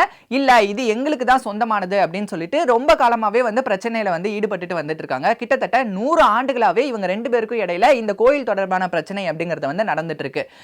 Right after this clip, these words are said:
So, இனிமேலும் இந்த பிரச்சனை வந்து ரொம்பவே தீவிரமான சமயத்துல பாத்தீங்கன்னா, ஆயிரத்தி தொள்ளாயிரத்தி அறுபத்தி ரெண்டுல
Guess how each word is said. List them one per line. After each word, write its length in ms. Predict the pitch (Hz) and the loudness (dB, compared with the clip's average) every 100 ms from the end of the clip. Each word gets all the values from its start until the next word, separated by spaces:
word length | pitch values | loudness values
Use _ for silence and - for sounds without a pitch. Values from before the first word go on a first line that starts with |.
| - _ | -20 _
So, 120 | 285 | 4
இனிமேலும் 500 | 262 262 320 320 320 | 4 2 4 6 6
இந்த 140 | 262 | 4
பிரச்சனை 340 | 233 214 269 269 | 2 0 0 -2
வந்து 180 | 233 262 | 0 2
ரொம்பவே 380 | 240 247 277 | 2 4 0
தீவிரமான 540 | 294 269 311 294 240 190 | -2 -2 2 4 2 0
சமயத்துல 380 | 170 156 226 220 185 | -4 -2 -2 -2 -4
பாத்தீங்கன்னா, 420 | 139 131 131 220 294 - - | -4 -6 2 4 4 -2 -2
ஆயிரத்தி 460 | - 277 320 320 226 | 4 8 6 4 0
தொள்ளாயிரத்தி 380 | 208 202 202 | 2 2 2
அறுபத்தி 480 | 240 170 226 311 226 | 4 4 4 2 0
ரெண்டுல 340 | 190 214 220 | -2 -2 4